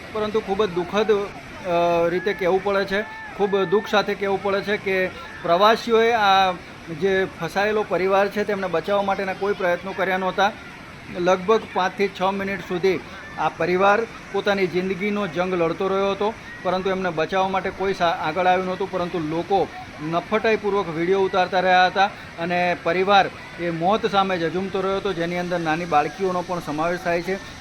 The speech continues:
તેર વર્ષ, આઠ વર્ષ, છ વર્ષ અને નવ વર્ષની બાળકીઓ સહિત પાંચ લોકો આ ધોધની અંદર ફસાઈ ગયા હતા. અ, સ્થાનિક ત્યાંના જે લોકો હતા, એમણે, અમુક લોકોએ એમને બચાવવા માટેના, અ, પ્રયત્નો તો કર્યા હતા, પરંતુ એ પ્રયત્નો એ કામ લાગ્યા નહોતા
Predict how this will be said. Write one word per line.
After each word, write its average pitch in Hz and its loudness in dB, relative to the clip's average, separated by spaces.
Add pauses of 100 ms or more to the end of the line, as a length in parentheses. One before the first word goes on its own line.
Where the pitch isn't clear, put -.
તેર 170 -2
વર્ષ, 180 0
આઠ 160 -2
વર્ષ, 180 0 (180)
છ - -4
વર્ષ 180 -2
અને 170 -4
નવ 160 -4
વર્ષની 175 -4
બાળકીઓ 156 -2
સહિત 165 -2 (420)
પાંચ 202 2
લોકો 208 0
આ 196 4
ધોધની 180 -2
અંદર 180 -2
ફસાઈ 170 -2
ગયા 180 4
હતા. 180 4
અ, 165 0 (520)
સ્થાનિક 220 0 (380)
ત્યાંના 214 2
જે 214 4
લોકો 208 2
હતા, 214 2
એમણે, 202 0
અમુક 196 -2
લોકોએ 202 -2
એમને 196 -4
બચાવવા 190 0
માટેના, 196 0
અ, 160 -2 (380)
પ્રયત્નો 175 -2
તો 190 -2
કર્યા 208 2
હતા, 208 2
પરંતુ 196 -4
એ 196 -2
પ્રયત્નો 180 -2 (300)
એ 170 -2
કામ 175 0
લાગ્યા 190 2
નહોતા 196 0